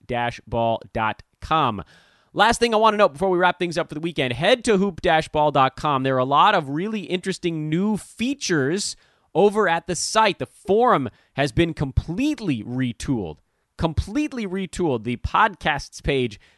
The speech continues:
has been completely retooled. It's very cool.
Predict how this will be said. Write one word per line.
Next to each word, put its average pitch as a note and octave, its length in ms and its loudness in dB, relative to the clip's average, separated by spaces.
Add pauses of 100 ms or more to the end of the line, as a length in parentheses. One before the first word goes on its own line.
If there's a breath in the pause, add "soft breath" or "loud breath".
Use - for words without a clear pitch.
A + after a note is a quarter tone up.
has C#3 180 0
been D3 220 0
completely C3+ 540 -6
retooled. A#2 580 -4 (260 soft breath)
It's - 200 -6
very F#3 440 4
cool. C#3+ 360 0